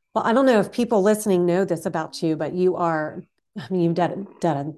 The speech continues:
a, a ted X talk, and it was about teachers that we remember and the impact they have on us.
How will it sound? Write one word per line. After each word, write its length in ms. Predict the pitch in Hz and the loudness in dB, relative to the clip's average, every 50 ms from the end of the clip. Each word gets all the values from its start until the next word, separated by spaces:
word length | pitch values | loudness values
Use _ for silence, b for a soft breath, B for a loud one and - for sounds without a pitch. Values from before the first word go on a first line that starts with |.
| - - | -12 -10
a, 60 | 202 | -8
a 160 | 175 156 143 - | -8 -8 -8 -10
ted 260 | - - - 196 185 | -10 -4 -2 0 2
X 240 | 180 180 185 185 - | 2 2 0 -4 -10
talk, 460 | - - - 185 170 180 214 - - - _ | -10 -4 -2 0 0 0 -2 -4 -10 -12 _
and 200 | - 165 156 156 | -6 -4 -2 -2
it 80 | 165 160 | -2 -2
was 160 | 180 170 170 | -2 -4 -4
about 560 | 160 151 165 151 151 147 143 - - - - | -4 -4 -4 -4 -4 -4 -6 -6 -10 -14 -8
teachers 460 | - - 208 180 - - 185 170 165 - | -2 0 0 0 0 -2 -2 -2 -2 -2
that 200 | 175 - - 196 | -4 -4 -2 0
we 140 | 190 175 | 0 0
remember 460 | 165 165 160 160 165 160 156 170 190 214 | 2 2 0 0 0 0 -2 0 0 0
and 120 | 202 160 | 0 0
the 140 | 165 165 175 | -2 -2 -4
impact 380 | 170 175 170 160 180 170 170 | -4 -4 -4 -6 -6 -8 -6
they 160 | - 165 160 160 | -4 -4 -4 -4
have 240 | 151 160 156 147 | -4 -6 -6 -4
on 140 | 180 170 175 | -2 -2 -2
us. 340 | 180 196 220 226 - - B | -2 -2 -4 -4 -8 -14 B